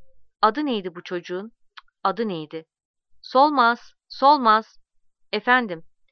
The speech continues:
geri geldi. Adı neydi? Solmazcığım, ben taşındım. Uzağa değil ama bir arka sokağa. Benim eski ev var ya, Simsar sokaktaki, Mecnun'un arkasında biliyorsun. Hı,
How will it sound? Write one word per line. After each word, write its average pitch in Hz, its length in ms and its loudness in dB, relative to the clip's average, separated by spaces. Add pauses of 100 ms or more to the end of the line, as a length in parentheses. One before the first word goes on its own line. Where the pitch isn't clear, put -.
(140)
geri 240 240 -4
geldi. 165 500 -8 (360)
Adı 185 240 -8
neydi? 214 380 -10 (360)
Solmazcığım, 262 680 0
ben 254 200 -2
taşındım. 208 580 -8 (280)
Uzağa 226 460 0
değil 247 280 -8
ama 180 240 -8 (240)
bir 226 200 -10
arka 196 320 -2
sokağa. 165 500 -10 (380)
Benim 247 320 -6
eski 214 340 -10
ev 208 200 -6
var 262 180 0
ya, 170 300 -10
Simsar 202 440 -6
sokaktaki, 185 760 -10 (340)
Mecnun'un 233 640 -4
arkasında 180 680 -8
biliyorsun. 175 600 -8 (280)
Hı, 247 360 -6